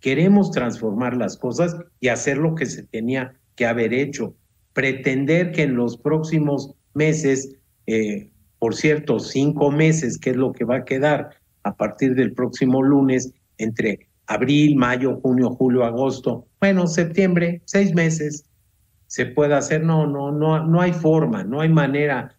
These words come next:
de recuperar, porque además el, lo que perdimos nos pone por debajo, muy por debajo, eh, de donde estábamos hace, eh, apenas cinco años y medio.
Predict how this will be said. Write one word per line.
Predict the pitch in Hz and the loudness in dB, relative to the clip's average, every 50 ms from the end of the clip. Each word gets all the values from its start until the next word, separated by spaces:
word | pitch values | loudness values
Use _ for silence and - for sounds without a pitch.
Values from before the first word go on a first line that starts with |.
| _ _ _ | _ _ _
de | 117 113 | -4 -4
recuperar, | 98 104 104 98 - - 107 101 - 120 127 147 156 160 160 | -2 -4 -6 -6 -6 -10 -10 -4 -2 0 0 0 0 0 -2
porque | 170 160 160 156 | -2 -2 0 0
además | 143 139 143 147 160 175 190 208 202 202 - - - _ _ _ _ _ _ | 0 0 0 2 2 4 4 2 2 0 -4 -10 -20 _ _ _ _ _ _
el, | - 131 135 139 135 | -4 -4 -4 -2 -2
lo | 139 135 135 139 139 | 0 0 0 0 0
que | - 135 123 | -2 -4 -4
perdimos | - - 135 127 123 139 131 135 156 185 190 185 170 160 160 175 190 190 185 - - _ _ _ | -2 -2 -2 0 0 0 -2 0 2 4 4 6 6 6 4 4 2 0 -2 -8 -14 _ _ _
nos | - 127 127 120 123 | -4 -4 -4 -4 -4
pone | - - 160 165 175 170 160 - 165 - _ _ _ _ _ _ | -2 2 2 4 4 2 2 -2 -4 -8 _ _ _ _ _ _
por | - 135 135 131 131 117 | 0 0 2 2 0 0
debajo, | 127 120 127 156 170 165 - 123 113 | 0 0 0 0 0 -2 -2 -4 -4
muy | 120 143 175 190 185 | 0 2 2 2 2
por | 156 165 156 131 | 0 0 0 0
debajo, | 127 120 120 143 143 139 - - 143 151 160 160 - - _ _ _ _ _ _ _ | 0 0 0 0 -2 -2 -4 -2 -4 -4 -4 -4 -8 -14 _ _ _ _ _ _ _
eh, | - 113 110 113 113 - - | -6 -4 -4 -4 -4 -4 -6
de | 120 117 120 117 | -4 -2 0 0
donde | 117 123 123 123 120 120 120 | 0 0 2 0 0 0 -2
estábamos | 113 - - - 185 190 190 190 175 151 123 110 101 - - - 123 | -4 -4 -2 -2 -2 0 2 0 0 0 -2 -4 -6 -8 -10 -10 -8
hace, | 131 123 - - 147 143 135 127 - - - - _ _ _ | -6 -6 -4 -2 0 0 0 -2 -4 -6 -14 -20 _ _ _
eh, | - 104 107 107 | -6 -6 -4 -4
apenas | 101 - - 135 131 139 139 135 131 - | -6 -6 -6 -4 -4 -2 -2 -4 -4 -4
cinco | - 139 127 127 - 135 | -4 -4 -4 -2 -2 -2
años | 143 139 135 127 - - | -2 -2 -4 -6 -4 -4
y | 151 143 | -2 -2
medio. | 151 170 185 180 156 123 110 95 - | 0 0 0 0 0 0 -2 -4 -4